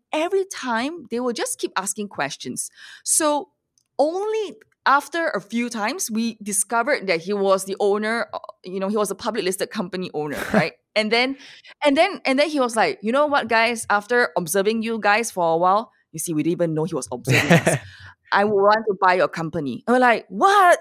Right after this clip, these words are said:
Speaker 1: <laughs> Seriously?"
Speaker 2: That's wild.
Speaker 1: So that's how it, it, it, it, it, it got started. So that's why I really believe that when you're doing something, always be at your best. Do, don't, don't think that nobody's watching, because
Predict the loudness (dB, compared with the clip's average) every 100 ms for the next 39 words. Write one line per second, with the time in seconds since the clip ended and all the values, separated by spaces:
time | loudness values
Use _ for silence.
0 | 0 _ -10 -4 -4 -4 -4 -6 -4 -2
1 | 0 2 4 4 4 2 2 4 4 2
2 | 0 -2 0 0 0 0 -2 -2 -2 -4
3 | -2 -2 0 2 2 0 0 -2 0 2
4 | 4 2 0 -2 -4 -4 -6 -2 -2 -2
5 | -6 _ -20 -20 -20 -8 0 2 2 2
6 | 0 2 2 0 0 -2 -2 -4 -6 -6
7 | 2 4 4 2 -4 -6 -8 -12 _ _
8 | _ 0 0 0 -6 -8 -12 -6 -6 -6
9 | -14 -14 -14 -10 -6 -4 -6 -8 -2 -2
10 | -2 -2 -2 -2 -4 -2 -2 -2 -2 -4
11 | -6 -6 -8 -8 -4 -4